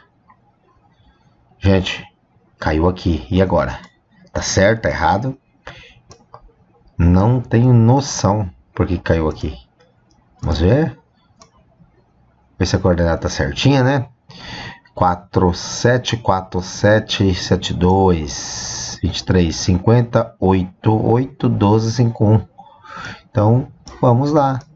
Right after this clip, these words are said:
Coordenadas confirmadas. E aí a gente, nesse exato momento, quero, vou dividir em duas telas aqui pra mostrar ao vivo. Também eu não, não conheço o lugar.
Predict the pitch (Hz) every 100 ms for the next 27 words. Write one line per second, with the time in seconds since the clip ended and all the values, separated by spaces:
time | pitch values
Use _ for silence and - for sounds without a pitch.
0 | _ _ 95 90 87 85 85 82 - 90
1 | - - _ _ - 101 90 135 139 135
2 | 139 156 170 - - - - - - -
3 | - - _ - 139 123 120 117 123 127
4 | 131 123 123 120 117 - 151 147 - _
5 | _ _ _ _ _ _ _ 117 127 139
6 | - 127 110 139 - 135 123 113 120 131
7 | 127 123 135 127 117 - _ 151 131 117
8 | 95 95 92 90 - 87 85 - - 117
9 | 113 104 87 - - 117 - - - 101
10 | 123 160 135 90 117 117 78 67 - -
11 | - - _ - 104 101 120 135 127 120
12 | 143 170 156 131 139 143 139 147 156 147
13 | 110 104 123